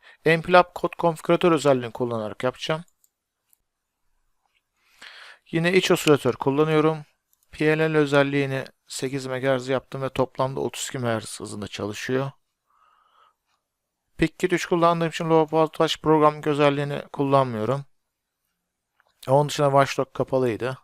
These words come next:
Diğer register'larda herhangi bir değişiklik yapmamıştım. Pin özelliğinde dört tane pin kullanacağım demiştim. Sırasıyla ledler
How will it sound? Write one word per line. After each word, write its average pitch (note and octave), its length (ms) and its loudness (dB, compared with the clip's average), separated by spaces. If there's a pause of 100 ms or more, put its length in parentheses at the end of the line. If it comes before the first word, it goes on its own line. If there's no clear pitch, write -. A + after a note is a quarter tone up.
(600)
Diğer D3 260 10
register'larda C#3 680 4
herhangi C3+ 360 4
bir A2+ 60 -8
değişiklik - 420 -4
yapmamıştım. - 600 -2 (2250)
Pin F#3+ 140 2
özelliğinde F#3 720 6 (220)
dört E3+ 240 8
tane D#3 220 6
pin D3 180 -6
kullanacağım B2 560 0
demiştim. A2 360 -8 (1040)
Sırasıyla F3 580 0
ledler E3+ 680 -2